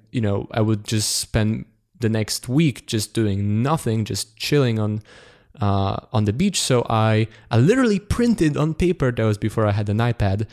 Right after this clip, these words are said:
a bunch of issues of the Price magazine because I, I, I was just at this point where I was interested in it because I felt like I needed help with my productivity, and I did. It was interesting,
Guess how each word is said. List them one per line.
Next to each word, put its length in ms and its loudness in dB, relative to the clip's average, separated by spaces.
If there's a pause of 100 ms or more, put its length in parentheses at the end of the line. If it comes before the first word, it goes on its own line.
(220)
a 60 2
bunch 200 2
of 100 -4
issues 420 -2
of 180 -4
the 60 0
Price 240 0
magazine 380 0
because 300 0
I, 240 2 (920)
I, 160 4
I 60 6
was 180 4
just 160 2
at 140 0
this 140 0
point 320 0
where 280 2 (120)
I 80 2
was 160 2
interested 420 0
in 80 0
it 160 -2
because 220 -2
I 80 0
felt 220 0
like 200 0 (100)
I 60 0
needed 360 2
help 260 0
with 120 -4
my 100 -4
productivity, 680 -2 (340)
and 120 0
I 60 2
did. 180 4
It 80 4
was 180 2
interesting, 540 -4